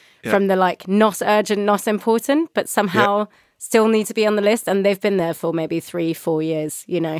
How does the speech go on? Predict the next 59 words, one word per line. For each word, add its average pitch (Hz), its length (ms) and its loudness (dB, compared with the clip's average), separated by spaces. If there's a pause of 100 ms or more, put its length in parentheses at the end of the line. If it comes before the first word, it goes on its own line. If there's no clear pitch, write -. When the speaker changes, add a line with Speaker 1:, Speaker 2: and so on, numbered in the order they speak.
(120)
Speaker 1:
Right. 113 260 0
Speaker 2:
<laughs> - 40 -20 (200)
Speaker 1:
Well, 117 120 -4
that's 269 180 2
Speaker 2:
They 226 80 -4
Speaker 1:
re-, 233 60 2
Speaker 2:
never 175 100 0
Speaker 1:
that's 170 160 0
Speaker 2:
move. 170 80 -4
Speaker 1:
really 196 140 0
reassuring. 190 560 0
I - 80 2
th-, - 120 -10
I 208 120 0
think 196 180 -10
you're 180 100 -2
not 170 140 0
alone 175 240 0
in 113 80 -4
that. - 140 -6
That 190 160 0
certainly 220 320 -2
sounds 170 240 -2
like 160 160 -4
a 165 40 -2
mirror 151 300 0
of 127 80 -6
my 147 160 0
situation. - 560 -6
I've, 127 140 0 (100)
I've 131 220 0
got, 127 260 2 (640)
there's 131 180 2
old 127 240 0
lists, - 500 -4
there's 110 200 -2
new 117 200 0
lists, 101 300 -6
there's 120 160 0
the 117 100 -8
current 135 380 0
list, - 420 -8 (200)
Speaker 2:
<laughs> 311 240 0
Speaker 1:
then 135 240 0
there's, 139 340 2
then 151 160 2
there's 156 220 0
lists 165 340 -2
in 143 140 0
too 160 200 0
many 131 200 0
places. 139 580 -2
I've 120 160 2
got, - 160 0
like, 110 160 0
notes 143 320 -2
on 143 80 -4
my 120 80 2
phone, 135 580 -2